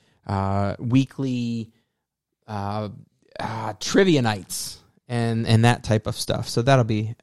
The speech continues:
fun to see come back around 'cause, you know, we are on the uphill swing now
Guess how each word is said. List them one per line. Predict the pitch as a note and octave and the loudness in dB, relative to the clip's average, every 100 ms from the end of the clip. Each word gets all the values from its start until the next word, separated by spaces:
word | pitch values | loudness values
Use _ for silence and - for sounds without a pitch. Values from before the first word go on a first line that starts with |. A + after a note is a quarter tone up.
| _ _ _ _ | _ _ _ _
fun | C#3+ A#2+ A2+ | 4 4 4
to | A#2 | -2
see | - A#2 A2+ A2+ | 0 0 0 -4
come | - A2 | -4 -4
back | G#2+ G#2+ - - | -4 -6 -10 -10
around | A#2+ B2+ A2 A2 A#2+ - | -10 -6 -4 -2 -4 -2
'cause, | B2 | -2
you | B2+ | 0
know, | D3 D#3+ A2+ - - _ _ | 2 2 0 -4 -16 _ _
we | - D3+ | 2 6
are | D3 | 8
on | |
the | B2+ - | 6 6
uphill | F#3 - - - D#3+ C#3+ | 4 2 -14 -2 -2 0
swing | - F3+ F#3 C#3+ | -2 -2 0 0
now | G#2+ G2+ G#2 G#2 | 0 -2 -4 -8